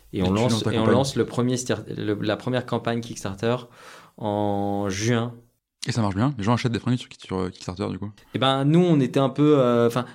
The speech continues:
Speaker 1: nous, en gros, on avait dit à l'usine, on avait dit à Jean-François, euh, «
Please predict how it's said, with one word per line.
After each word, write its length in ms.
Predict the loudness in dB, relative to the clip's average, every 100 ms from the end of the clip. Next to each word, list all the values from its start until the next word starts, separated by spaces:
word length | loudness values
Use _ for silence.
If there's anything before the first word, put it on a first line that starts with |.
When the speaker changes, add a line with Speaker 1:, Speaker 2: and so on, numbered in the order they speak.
| 0
Speaker 1:
nous, 160 | 4
en 100 | 6
gros, 180 | 6 4
on 80 | 4
avait 200 | 4 2
dit 160 | 4 4
à 40 |
l'usine, 540 | 6 4 4 2 0 -6 -18 _ _ _ _ _ _ -10
on 80 | -2
avait 140 | 0
dit 100 | 2
à 60 | 4
Jean-François, 640 | 2 0 0 2 2 2 -2 -18 -20 _ -2
euh, « 280 | 0 0